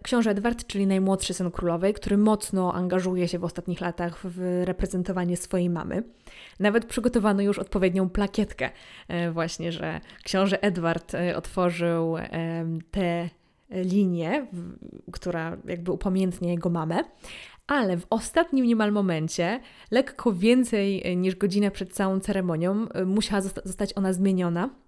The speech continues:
dlatego że królowa się zapowiedziała, e, no i po prostu przyjechała i otworzyła tą, e, Elizabeth Line. Nawet, e, dostała, e, Oyster Card, czyli taką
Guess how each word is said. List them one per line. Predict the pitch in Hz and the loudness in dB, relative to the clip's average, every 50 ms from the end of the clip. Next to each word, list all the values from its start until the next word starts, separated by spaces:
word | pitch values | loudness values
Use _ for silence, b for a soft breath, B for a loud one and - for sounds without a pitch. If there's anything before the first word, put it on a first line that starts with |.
| _ _ _ _ _ _ _ _ - - - 226 | _ _ _ _ _ _ _ _ -12 -4 0 0
dlatego | 208 196 196 190 - 190 202 220 220 | 2 2 2 0 0 0 2 2 2
że | 196 185 185 180 185 185 190 185 180 185 | 2 0 0 0 2 2 0 0 -2 -4
królowa | - - 202 196 196 196 190 185 175 | -2 0 2 2 2 2 2 0 -4
się | - - 170 | -4 -4 -4
zapowiedziała, | 170 196 233 - - 262 208 233 233 202 214 220 214 214 214 208 202 208 208 B B B B B B B - - - | -4 -4 -2 0 0 2 2 2 2 2 2 0 0 0 -2 -2 -2 -4 -6 B B B B B B B -10 -6 -2
e, | 180 185 185 185 180 185 185 185 185 185 180 - - | -2 0 0 0 0 0 -2 -2 -2 -4 -6 -6 -4
no | 202 208 220 247 - | -2 -2 -2 -4 -4
i | - 233 226 220 220 220 214 214 214 214 214 208 - - - 190 | -4 -4 -4 -4 -4 -4 -4 -4 -4 -4 -4 -6 -6 -8 -10 -10
po | - 202 | -8 -10
prostu | 175 - 185 180 180 - - 190 | -6 -4 -4 -4 -4 -4 -4 -6
przyjechała | 180 185 - - 208 196 185 185 202 185 185 190 185 | -6 -4 -2 0 0 0 0 0 -2 0 0 2 2
i | 175 | 0
otworzyła | 170 170 - - 180 170 175 - 180 175 175 | 0 -2 -2 -4 -4 -4 -4 -4 -4 -4 -4
tą, | 175 - 175 170 170 170 B B B B B B B - | -4 -4 -4 -4 -4 -4 B B B B B B B -6
e, | 180 185 185 180 180 - - | -4 -4 -2 -2 -2 0 2
Elizabeth | 202 208 202 202 185 247 208 175 - | 2 4 4 4 2 0 -2 -4 -2
Line. | 196 196 208 233 214 196 185 | -2 0 2 2 2 2 2
Nawet, | 175 185 185 196 185 196 185 185 - - | 2 2 0 0 0 -2 -4 -4 -6 -8
e, | - 180 185 185 180 | -4 -4 -2 -2 -2
dostała, | 170 190 180 - - - 202 196 196 190 190 185 180 185 180 180 180 | -4 -4 -6 -6 -4 -4 -2 0 0 0 0 0 0 -2 -2 -4 -4
e, | - - 175 175 - | -4 -4 -4 -4 -2
Oyster | - - 226 220 - - 254 247 | 0 0 0 0 0 -2 -2 0
Card, | - 233 233 233 233 233 - - | 0 -2 0 -2 -2 -6 -8 -10
czyli | - - 196 180 180 | -8 -6 -4 -4 -4
taką | - 180 - - 185 180 | -6 -6 -4 -4 -4 -4